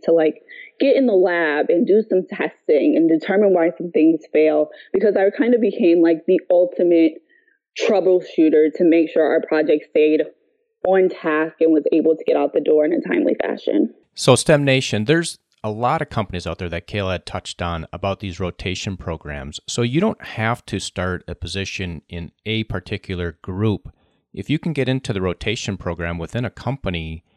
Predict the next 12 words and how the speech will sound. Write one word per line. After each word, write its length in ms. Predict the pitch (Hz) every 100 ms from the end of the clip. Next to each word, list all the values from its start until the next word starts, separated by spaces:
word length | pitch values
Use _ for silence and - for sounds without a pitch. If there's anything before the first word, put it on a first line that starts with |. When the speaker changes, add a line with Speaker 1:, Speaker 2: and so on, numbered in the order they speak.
| _ _ -
Speaker 2:
and 240 | 95 92
go 240 | 110 127
look 280 | 120 107 120
around 360 | 95 92 104 107
and 140 | 92
see 260 | - 117 104
what 440 | 90 90 98 110
opportunities 720 | - 117 - - 113 110 101
exist 480 | 90 - 95 117 -
within 600 | 98 92 - - 98 135
the 100 | 165
company, 580 | - 165 170 160 190 185